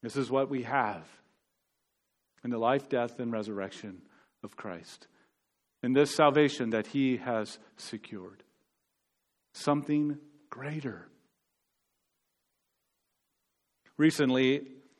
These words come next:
um, a, a pastor and a, a theologian, uh, a commentator on life and whatnot, uh, passed away this week, uh, Tim Keller.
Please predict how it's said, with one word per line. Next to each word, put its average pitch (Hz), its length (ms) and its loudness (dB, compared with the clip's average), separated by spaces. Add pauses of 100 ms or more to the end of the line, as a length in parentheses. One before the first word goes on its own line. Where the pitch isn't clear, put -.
(140)
um, 107 460 -4 (720)
a, 120 280 -2 (680)
a 123 120 -2
pastor 165 380 6
and 151 100 0
a, 117 280 0
a 110 60 -2
theologian, 123 720 4 (480)
uh, 107 180 -2
a 110 60 -2
commentator 139 580 6
on 110 120 2
life 104 260 -2
and 104 100 -10
whatnot, 92 440 -6 (380)
uh, 92 300 -2
passed - 360 -2
away 101 180 0
this 82 260 -10
week, 73 280 -16 (840)
uh, 92 200 -8
Tim 98 220 -10
Keller. 82 360 -8